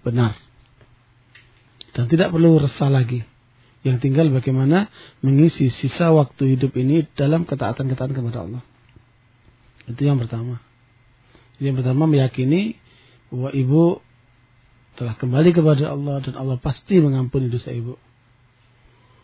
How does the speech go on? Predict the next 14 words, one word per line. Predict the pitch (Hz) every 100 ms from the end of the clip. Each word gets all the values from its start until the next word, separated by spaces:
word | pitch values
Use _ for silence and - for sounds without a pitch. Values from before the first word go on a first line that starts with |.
| _ _ -
Yang | 131 131
kedua, | 139 175
mengisi | 160 151 160 - 226 247 269 - _ _ -
hidup | 135 143 160 - _
atau | - 131 123
sisa | 151 165
waktu | 151 - 143
ibu | 127
ini | 127 165 -
untuk | 131 127 -
kebaikan, | 123 123 143 170 170
kebaikan, | 131 127 127 147
dan | 151
kebaikan. | 131 120 117 - 117